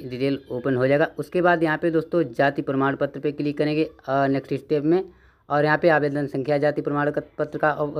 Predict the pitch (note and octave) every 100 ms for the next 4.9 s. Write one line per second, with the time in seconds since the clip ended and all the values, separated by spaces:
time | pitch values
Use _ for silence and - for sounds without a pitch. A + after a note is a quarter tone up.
0 | C#3 C3+ C#3 D#3 D#3+ C3+ C3 C#3 C#3 C#3
1 | C3+ C#3 C3+ - A#2+ - B2 C#3 C#3+ D3
2 | D#3 G#3 - - _ _ _ _ - C#3
3 | D3+ F#3 G#3+ F#3 F3+ F#3 F#3+ - F3 D#3
4 | D3 F3 D#3+ C#3+ D3+ D#3+ E3 E3